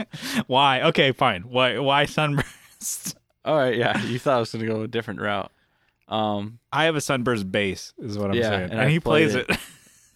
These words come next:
Speaker 1: Yeah, not, not my thing. I, I, I, it looks, uh, tacky. Um, and we're all about looks. You should see my body. I'm like, you
Speaker 2: He's
Speaker 1: know, I'm like
Speaker 2: he,
Speaker 1: Adonis.
Speaker 2: he's, like, built like Adonis.
Speaker 1: <laughs> Yeah.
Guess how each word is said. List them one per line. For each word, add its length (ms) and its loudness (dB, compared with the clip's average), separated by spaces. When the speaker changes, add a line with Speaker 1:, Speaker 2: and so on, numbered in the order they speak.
Speaker 1:
Yeah, 240 0
not, 240 -4
not 180 2
my 140 2
thing. 380 -4
I, 100 -8
I, 80 -4
I, 280 -4
it 200 -4
looks, 340 -6
uh, 340 0
tacky. 600 -6
Um, 480 -6
and 120 0
we're 120 2
all 160 6
about 240 2
looks. 340 -2
You 60 -6
should 160 -12
see 140 -10
my 200 -2
body. 420 -2
I'm 180 -4
like, 320 -8
you 120 -8
Speaker 2:
He's 20 -4
Speaker 1:
know, 220 -4
I'm 100 -14
like 160 -6
Speaker 2:
he, 40 -4
Speaker 1:
Adonis. 480 -6
Speaker 2:
he's, 120 -6
like, 180 -4
built 160 -4
like 120 -6
Adonis. 500 -10
Speaker 1:
<laughs> 60 -8
Yeah. 140 -6